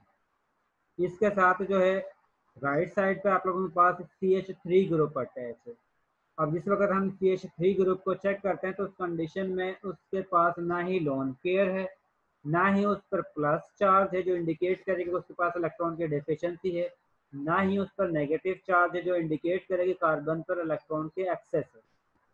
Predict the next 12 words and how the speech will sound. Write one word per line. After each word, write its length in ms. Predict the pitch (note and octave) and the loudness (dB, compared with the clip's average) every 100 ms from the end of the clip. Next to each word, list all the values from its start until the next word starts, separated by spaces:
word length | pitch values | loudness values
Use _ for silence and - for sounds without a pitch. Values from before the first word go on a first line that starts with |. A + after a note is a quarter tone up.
| _ F#3 | _ -8
इसका 260 | F3+ A3 | -2 0
मतलब 360 | G#3+ F#3+ F#3 F#3 | 2 0 -2 -2
है 60 | G#3 | 0
कि 80 | |
ये 280 | G3 E3 F#3 | 0 2 0
वाला 240 | F#3+ F#3+ F#3+ | 2 0 0
carbon 520 | E3+ D#3+ D3+ F3 F#3+ G#3+ | 2 2 2 -2 -4 -6
इस 180 | G#3+ G#3+ | -6 -4
unsaturated 800 | F#3+ D#3+ E3+ F3 E3+ - E3+ | -6 -4 -4 -4 -6 -8 -12
system 460 | D#3+ D#3+ - F3 E3+ | -10 -14 -12 -10 -8
के 140 | E3 E3 | -6 -6
साथ 460 | - D#3 E3 E3 | -2 0 0 -2